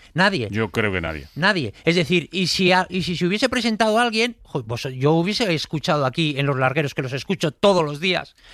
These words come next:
Speaker 1: y todos los por-, los, los programas de, de, de deportes de la cadena ser, y nunca he escuchado que hay una corriente fuerte que le puede hacer, eh, frente a, a Florentino. Por lo tanto, esa corriente tampoco existe. Esta corriente también es inventada. Yo creo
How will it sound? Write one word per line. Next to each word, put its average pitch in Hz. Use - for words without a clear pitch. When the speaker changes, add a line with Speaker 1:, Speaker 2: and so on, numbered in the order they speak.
Speaker 1:
y 143
todos 170
los 151
por-, 151
los, 151
los 143
programas 147
de, 143
de, 143
de 139
deportes 143
de 147
la 151
cadena 151
ser, 156
y 151
nunca 220
he 160
escuchado 147
que 151
hay 151
una 143
corriente 143
fuerte 147
que 139
le 127
puede 143
hacer, 135
eh, 156
frente 170
a, 143
a 151
Florentino. 147
Por 127
lo 143
tanto, 240
esa 208
corriente 226
tampoco 208
existe. 156
Esta -
corriente 226
también 214
es 185
inventada. 120
Yo 196
creo 240